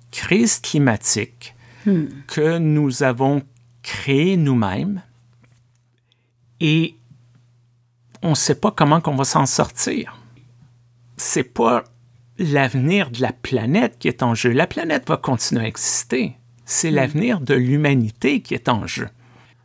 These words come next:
Speaker 1: Je regarde mon fils qui a treize ans. Est-ce qu'il y aura des petits-enfants ? Et c'est ça qui, pour plusieurs personnes, pose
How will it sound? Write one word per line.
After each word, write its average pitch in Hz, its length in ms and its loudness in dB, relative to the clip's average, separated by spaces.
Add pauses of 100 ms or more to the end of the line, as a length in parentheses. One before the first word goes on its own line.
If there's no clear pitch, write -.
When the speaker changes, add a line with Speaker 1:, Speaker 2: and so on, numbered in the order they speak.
(340)
Speaker 1:
Je - 140 -4
regarde 139 360 0
mon 135 200 2
fils 185 400 0
qui - 100 -6
a 143 60 -2
treize 120 480 -2
ans. - 160 0 (1500)
Est-ce - 180 -10
qu'il - 180 -8
y 139 40 2
aura 139 380 2
des 139 240 -2 (220)
petits-enfants ? 160 880 2 (400)
Et - 80 -10
c'est - 300 0
ça - 460 0 (100)
qui, 196 420 -2 (120)
pour - 140 -10
plusieurs 160 380 0
personnes, 101 800 -2 (300)
pose 175 500 0